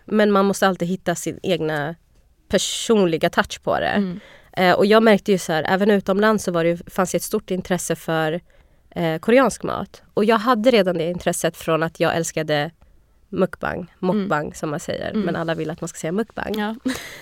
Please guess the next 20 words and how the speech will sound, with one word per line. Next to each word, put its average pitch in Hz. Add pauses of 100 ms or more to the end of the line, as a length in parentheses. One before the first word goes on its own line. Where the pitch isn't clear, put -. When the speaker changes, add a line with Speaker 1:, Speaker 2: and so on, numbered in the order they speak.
Speaker 1:
Så -
jag 180
säger 160
det 156
nu. 190 (920)
Eh, 185
och 196
då 247
blev 214
det 214
så 190
att, 175
ja, 180
men 196
jag, 208
jag 226
visar 233
upp 208
det. 208
Så 202